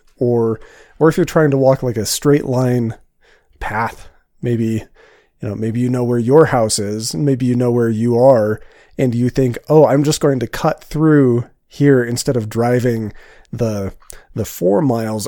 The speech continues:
around these woods. I know that I'm only a half a mile from my house. All I have to do is walk through the woods," right?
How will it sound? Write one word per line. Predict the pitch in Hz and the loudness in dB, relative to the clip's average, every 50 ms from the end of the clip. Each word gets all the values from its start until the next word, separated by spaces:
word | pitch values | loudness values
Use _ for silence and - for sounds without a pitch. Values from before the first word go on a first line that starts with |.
| - - | -8 -8
around | 117 104 107 110 123 139 147 139 120 | -6 -4 -2 -2 0 2 2 0 0
these | 117 - 113 107 101 101 104 | -2 -4 -6 -6 -6 -6 -6
woods. | 98 104 104 107 113 117 - - | -6 -6 -6 -6 -6 -6 -6 -4
I | 117 120 | -4 -2
know | 123 127 135 139 | 0 2 2 2
that | 123 127 | 2 0
I'm | 120 120 120 - | 0 -2 -2 -2
only | 127 139 147 143 135 123 | 0 0 2 2 0 0
a | 120 | -2
half | - - 127 127 - | -2 -2 -4 -4 -4
a | - 127 | -2 -2
mile | 123 120 113 110 107 | -2 0 0 -2 -4
from | - 107 107 | -4 -6 -6
my | 104 95 | -6 -6
house. | 95 - 175 160 131 - | -4 -2 0 0 0 0
All | - - 104 | -2 -2 -2
I | 107 107 | -2 -4
have | 107 - | -4 -6
to | - 98 | -8 -6
do | 113 113 | -6 -4
is | 110 101 | -4 -4
walk | 101 98 104 104 - - | -4 -2 -2 -2 -4 -8
through | - - - 104 104 113 117 107 | -14 -14 -12 -8 -8 -8 -6 -6
the | 117 120 | -6 -2
woods," | 120 147 170 156 113 90 - - - - _ _ - | 2 4 4 4 4 0 -6 -12 -14 -14 _ _ -8
right? | 90 110 127 151 - | -6 -4 -4 -4 -6